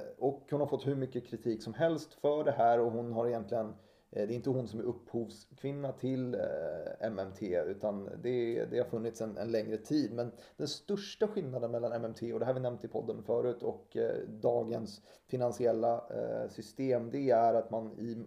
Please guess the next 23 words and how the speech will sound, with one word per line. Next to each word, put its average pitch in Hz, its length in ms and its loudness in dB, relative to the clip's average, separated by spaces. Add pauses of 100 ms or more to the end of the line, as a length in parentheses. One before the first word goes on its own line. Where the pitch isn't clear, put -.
M 117 180 -4
M 113 120 -6 (100)
T 143 260 2 (440)
säger 117 560 2
att, 113 320 0 (680)
eh, 101 340 -6 (720)
man 135 140 -2
ska - 120 -2
inte 139 420 0
betrakta 131 880 2 (280)
stater - 680 4
som, 113 500 -2
eh, 53 560 -8 (680)
som 117 400 -4
en, 107 500 -6
ett 117 120 -4
företag, 127 1300 4
att 123 340 2
deras 123 280 2
intäkter 127 580 -2
är 117 140 4
skatter - 720 0
och 120 80 2